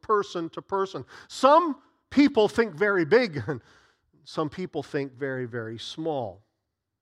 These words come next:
Now, I don't know if that story that I just told actually happened or not, but the story in Mark chapter eight did happen.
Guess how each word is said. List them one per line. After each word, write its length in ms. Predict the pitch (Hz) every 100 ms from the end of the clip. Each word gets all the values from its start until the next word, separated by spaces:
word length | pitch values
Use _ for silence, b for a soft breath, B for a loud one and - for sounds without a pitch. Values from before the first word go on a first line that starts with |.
| _ _ _ _ _ _ _ _
Now, 180 | 202 220
I 140 | 247
don't 180 | 269 233
know 220 | 208 240
if 120 | 208 -
that 220 | 202 190
story 440 | - - 214 220
that 160 | 175 170
I 80 | 165
just 240 | 165 190
told 240 | - 196 170
actually 480 | 190 - 175 160
happened 420 | 151 202 214 170 151
or 80 |
not, 380 | 147 175 175 165 B B B B B B -
but 100 | 202
the 100 | 220
story 560 | - - 269 320 285
in 80 | 214
Mark 360 | 196 202 240 247
chapter 580 | - - 220 220 202 -
eight 400 | 180 156 - - _ _ _ _ _ 131
did 240 | 196 226
happen. 520 | 180 202 190 - 135